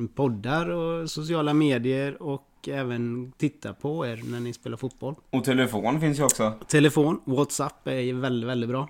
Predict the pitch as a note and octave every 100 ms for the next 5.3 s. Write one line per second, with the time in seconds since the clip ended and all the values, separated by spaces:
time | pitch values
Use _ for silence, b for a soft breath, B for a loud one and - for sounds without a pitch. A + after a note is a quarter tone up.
0 | - A2+ G2+ - - C3+ C3+ C3 C3 G#2+
1 | A#2+ D#3 D#3+ G#2 - b b b - A2+
2 | A2 A2+ B2+ E3 E3 - B2+ A2 G2+ A2
3 | G#2 G#2+ G2 A2 A2 A2+ G#2+ F#2+ A2 A#2
4 | - - - A2+ A2+ A2+ A#2 D#3 C#3+ -
5 | A2+ A2+